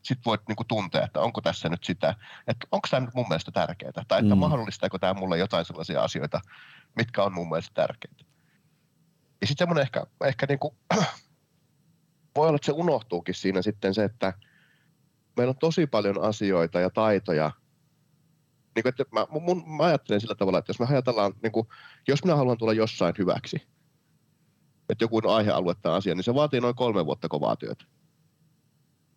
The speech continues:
Speaker 1: Ja se kolme vuotta kovaa työtä, vähintään kolme vuotta kovaa työtä. Ja se kolme vuotta kovaa työtä, niin kun, sisältää asioita, jotka ovat ihan saakelin tylsiä ja vastenmielisiä.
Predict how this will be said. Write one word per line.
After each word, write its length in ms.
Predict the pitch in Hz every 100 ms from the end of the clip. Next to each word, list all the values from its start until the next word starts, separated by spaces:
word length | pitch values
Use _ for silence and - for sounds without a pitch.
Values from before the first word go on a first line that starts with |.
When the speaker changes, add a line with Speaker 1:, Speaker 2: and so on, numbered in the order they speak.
| _
Speaker 1:
Ja 100 | 98
se 100 | 101
kolme 260 | 113 147 151
vuotta 220 | 120 -
kovaa 320 | 117 127 113
työtä, 400 | - 82 82 90 - -
vähintään 340 | 117 95 73
kolme 160 | - 71
vuotta 220 | 67 -
kovaa 200 | 73 58
työtä. 200 | - - _ _ _ _ _ -
Ja 60 |
se 80 | 101
kolme 200 | 120 160
vuotta 240 | 139 123 -
kovaa 280 | 120 117
työtä, 380 | 107 87 85 90 - _ _ _ _ _ _ _ _ _ -
niin 200 | 95 90
kun, 240 | 95 90 - -
sisältää 800 | - 139 156 113 - 87 87
asioita, 720 | 82 104 107 92 78 67 73 82 - _ _ _ _ _ _ _ _ _ -
jotka 240 | 98 -
ovat 160 | 95 90
ihan 160 | 110
saakelin 440 | 113 147 110 90 90
tylsiä 360 | 95 90 80
ja 80 | 73
vastenmielisiä. 600 | 80 - - 50 - -